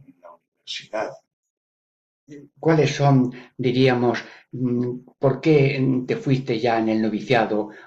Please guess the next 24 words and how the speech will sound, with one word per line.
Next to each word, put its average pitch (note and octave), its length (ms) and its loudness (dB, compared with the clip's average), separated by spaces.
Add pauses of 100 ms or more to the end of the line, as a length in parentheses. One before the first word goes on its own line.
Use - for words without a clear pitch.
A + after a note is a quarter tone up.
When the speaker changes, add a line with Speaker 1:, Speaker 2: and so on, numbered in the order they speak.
Speaker 2:
allí A2 360 0
a G2+ 140 -2
Japón, A2 540 -6
a G#2 560 -4
Ecuador? A#2 440 -4 (1600)
Speaker 1:
Los G#2+ 440 -8
superiores A2 1040 -6
me G#2+ 460 -10
seleccionaron A#2+ 1200 -4
de G2 120 -6
un F#2+ 220 -6
grupo G2 540 -10
de G2 100 -12
veinticuatro G2 720 -12
compañeros C3+ 800 2 (680)
y, G2+ 480 -14 (580)
y G#2+ 140 -14
esa A2 220 -8
fue G2+ 240 -20
la - 180 -20
razón. G#2 480 -8 (1300)
Speaker 2:
Mm, C#3+ 540 2
¿has F#3+ 180 -2
tenido D3+ 560 6